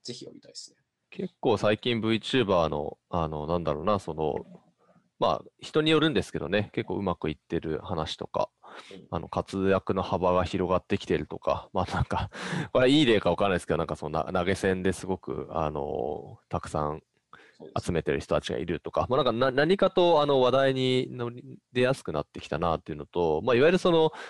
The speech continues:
Speaker 2: 文化として社会に根付いてきた感があるので、まあ、ちょっとこのあたりも、あの、モグラジオもでもね、多少はフォローしていきたいなっ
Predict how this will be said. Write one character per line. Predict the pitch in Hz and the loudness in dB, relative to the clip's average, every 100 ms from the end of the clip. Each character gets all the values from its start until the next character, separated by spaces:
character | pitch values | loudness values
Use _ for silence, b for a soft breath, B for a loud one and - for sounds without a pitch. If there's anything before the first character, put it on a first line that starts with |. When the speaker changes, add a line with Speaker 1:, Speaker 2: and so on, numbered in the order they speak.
| B | B
Speaker 2:
文 | - 151 175 | -2 0 2
化 | 113 | 0
と | - 82 | 0 -6
し | |
て | - 85 71 | 0 0 0
社 | 123 | -2
会 | 117 87 | 0 0
に | 73 | 0
根 | 82 87 | -4 -2
付 | 110 123 | 0 0
い | |
て | - | -2
き | 85 | -6
た | 78 | -8
感 | - 90 78 | -4 -4 -2
が | 65 62 | 0 0
あ | |
る | 78 73 | 0 -4
の | - | -8
で、 | - 78 80 - 110 | -4 -2 -2 -6 -10
ま | 117 | -14
あ、 | |
ち | |
ょ | - | -14
っ | |
と | 101 | -12
こ | 98 | -6
の | 104 | -4
あ | |
た | 101 104 | 0 0
り | 98 | 0
も、 | 98 95 B B B _ | 0 -4 B B B _
あ | 98 87 | 2 2
の、 | 85 82 82 80 80 87 | 0 -2 -2 -2 -2 -4
モ | 95 | -2
グ | |
ラ | 90 87 | 0 0
ジ | 92 | -2
オ | |
も | 52 | -8
で | 55 | -12
も | 60 | -8
ね、 | 92 95 | -8 -6
多 | 92 | -6
少 | - 90 | -2 -2
は | |
フ | 90 | -2
ォ | 98 | -2
ロ | 82 | -4
ー | |
し | - | -6
て | - | -10
い | |
き | - | -6
た | 78 | -6
い | - | -2
な | |
っ | 85 | -4